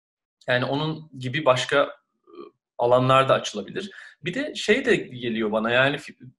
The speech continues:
çok fazla dijital üzerinden konuşuyoruz ama, e, dışarıda yani tamam, bildiğimiz şey nedir? E, tiyatro mekanında çok fazla kişinin bir arada bulunduğu mekanlar olamıyor.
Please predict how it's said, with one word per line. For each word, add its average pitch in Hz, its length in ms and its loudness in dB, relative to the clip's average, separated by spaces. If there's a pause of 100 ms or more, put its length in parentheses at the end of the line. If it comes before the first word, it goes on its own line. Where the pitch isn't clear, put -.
(160)
çok 160 320 -6
fazla 147 440 0
dijital 135 340 -2
üzerinden 113 400 -2
konuşuyoruz 131 460 -8
ama, 135 240 0 (560)
e, 123 480 6 (960)
dışarıda 160 1500 2
yani 123 420 0 (460)
tamam, 151 460 0
bildiğimiz 151 360 -4
şey 156 200 0
nedir? 151 520 -8
E, 120 40 -4 (720)
tiyatro 139 680 0
mekanında 120 800 2 (300)
çok 135 260 -6
fazla 117 280 -2
kişinin 117 320 -8
bir 117 120 0
arada 113 220 0
bulunduğu 113 300 -8
mekanlar 113 640 -4
olamıyor. 113 460 -2